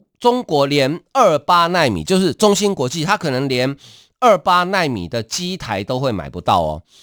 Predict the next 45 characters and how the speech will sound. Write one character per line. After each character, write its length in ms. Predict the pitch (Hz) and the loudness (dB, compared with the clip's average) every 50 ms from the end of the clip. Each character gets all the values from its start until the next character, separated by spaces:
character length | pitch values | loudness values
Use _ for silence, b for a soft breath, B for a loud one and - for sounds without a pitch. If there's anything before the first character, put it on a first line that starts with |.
| b b b _ _ _ _ _ _ _ _ | b b b _ _ _ _ _ _ _ _
哦， 220 | - 131 123 - _ | -2 -2 -2 -2 _
我 100 | 123 143 | 0 0
们 80 | 156 | 0
知 140 | 170 185 214 | 0 -2 2
道 300 | 175 208 180 120 - - _ _ _ _ _ _ - | 4 4 4 4 0 -6 _ _ _ _ _ _ 0
现 240 | - 240 226 202 | 2 4 4 4
在 160 | 202 214 196 165 | 4 4 2 4
半 280 | - - 208 180 165 | 4 2 2 2 2
导 200 | - 143 135 156 | 0 2 0 0
体 120 | 147 139 113 | 0 0 -2
的 120 | 107 113 | -2 -2
制 200 | - - 170 147 | -2 -2 -2 0
程 220 | - 127 95 104 | 0 0 -2 -2
最 220 | 117 - 214 180 147 | 2 4 4 4 4
先 260 | - - 165 160 170 | 4 2 0 0 0
进 160 | - 175 147 | -2 -2 -2
的 140 | 127 113 98 | -2 -2 -2
是 120 | - 147 | -2 -4
台 200 | 127 110 110 104 | -4 -2 -4 -4
积 140 | 104 127 135 | -4 -6 -4
电 220 | 117 143 131 107 101 | -2 -2 -2 -2 -2
的， 320 | 95 87 87 78 69 - _ _ _ - | -4 -6 -6 -6 -10 -12 _ _ _ -10
呃， 180 | 98 90 80 | -8 -8 -4
三 200 | - - 139 143 | -2 0 0 2
奈 160 | 151 143 117 | 0 0 -2
米 200 | 92 78 65 - _ _ | -2 -6 -10 -14 _ _
哦， 180 | _ 82 80 - B B B B B B B B B B B _ | _ -10 -10 -10 B B B B B B B B B B B _
但 180 | 254 254 233 | 2 2 2
是 340 | 214 240 254 196 165 - - _ _ _ _ _ _ _ | 0 0 -2 -2 -2 -2 -6 _ _ _ _ _ _ _
真 220 | - 269 254 269 | -2 0 0 2
正 200 | 269 277 240 185 - - _ | 2 2 2 2 0 -4 _
量 340 | - 254 269 226 180 175 156 | -2 0 2 2 2 -2 -6
最 260 | - - 233 185 147 | -2 0 0 0 0
大 260 | - - 190 165 139 | 0 2 2 2 2
的 120 | 117 113 107 | 0 -4 -8
其 180 | - - 143 135 | -6 -6 -6 -4
实 160 | 139 147 147 | -4 -4 -4
是 80 | 156 | -2
四 300 | 170 175 - - 233 208 | -4 -4 -4 -2 -2 -2
零 200 | 151 123 110 110 | 0 0 0 -2
跟 140 | 120 131 131 120 | 0 -2 -2 0
二 120 | 135 127 | -2 0
八 160 | 104 113 107 110 | 0 0 -2 -2
奈 160 | 110 101 90 | -4 -6 -8
米。 180 | 73 58 - | -8 -12 -16